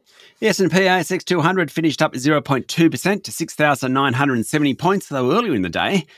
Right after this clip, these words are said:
it came close to breaking through that seven thousand point mark. As we've already mentioned, it was the energy and gold stocks pushing the market higher. The banks did well, with all four rising. Recently, last few days, there's been a few analyst upgrades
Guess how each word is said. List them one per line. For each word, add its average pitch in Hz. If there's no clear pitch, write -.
it -
came 143
close 120
to 107
breaking 107
through 104
that 98
seven 104
thousand 98
point 117
mark. 170
As 196
we've 160
already 156
mentioned, 165
it 139
was 131
the 123
energy 120
and 110
gold 127
stocks -
pushing 131
the 110
market 117
higher. 151
The 160
banks 151
did 135
well, 143
with 110
all 117
four 110
rising. 139
Recently, 185
last 135
few 120
days, 180
there's 160
been 214
a -
few 202
analyst 139
upgrades 101